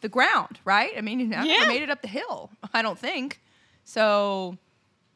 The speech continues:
Speaker 1: I'm not worried about it. I will say, though, uh, how do I put this lightly? Uh,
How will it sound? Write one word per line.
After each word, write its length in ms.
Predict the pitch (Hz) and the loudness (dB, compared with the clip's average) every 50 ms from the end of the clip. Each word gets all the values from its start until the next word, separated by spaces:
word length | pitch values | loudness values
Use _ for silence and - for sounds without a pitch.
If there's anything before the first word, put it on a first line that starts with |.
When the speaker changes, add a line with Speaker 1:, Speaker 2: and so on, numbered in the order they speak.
| _ _ _ _ _ _ _ _ _ | _ _ _ _ _ _ _ _ _
Speaker 1:
I'm 140 | - 180 233 466 494 | 2 2 2 4 2
not 100 | 339 220 | 2 2
worried 320 | 190 180 175 170 165 165 160 | 2 2 2 2 0 -2 -2
about 300 | 160 165 160 160 165 170 | 0 2 2 4 4 2
it. 180 | 180 190 - - _ - | 0 -2 -4 -6 _ 2
I 120 | 202 226 | 2 4
will 200 | 247 302 349 381 | 4 4 2 0
say, 340 | - - 302 254 240 240 240 | 0 -2 -4 -2 -2 -2 -2
though, 600 | 208 214 185 175 170 175 170 165 165 165 160 175 175 _ _ _ _ _ _ _ _ - - _ _ _ _ _ _ _ _ _ _ _ _ _ _ _ 185 - | -2 0 0 0 0 0 -2 -4 -4 -6 -10 -12 -16 _ _ _ _ _ _ _ _ -20 -20 _ _ _ _ _ _ _ _ _ _ _ _ _ _ _ -16 -6
uh, 760 | - 190 185 180 180 180 180 180 180 180 180 180 175 170 170 170 - - _ _ _ _ _ _ _ _ _ _ _ _ _ | -2 2 2 4 4 4 4 4 2 2 2 2 0 0 -2 -6 -8 -14 _ _ _ _ _ _ _ _ _ _ _ _ _
how 140 | _ - 190 | _ -12 -10
do 40 | 165 | -10
I 80 | 156 | -10
put 180 | 160 - 175 - | -10 -12 -14 -14
this 180 | - 180 - - | -12 -14 -8 -6
lightly? 380 | 175 160 156 - - 165 156 - _ _ _ _ _ _ _ _ _ _ _ _ _ _ _ _ _ _ _ - | -4 -4 -4 -6 -8 -12 -12 -12 _ _ _ _ _ _ _ _ _ _ _ _ _ _ _ _ _ _ _ 2
Uh, 420 | 233 254 247 240 233 233 226 - | 4 6 8 8 8 6 6 4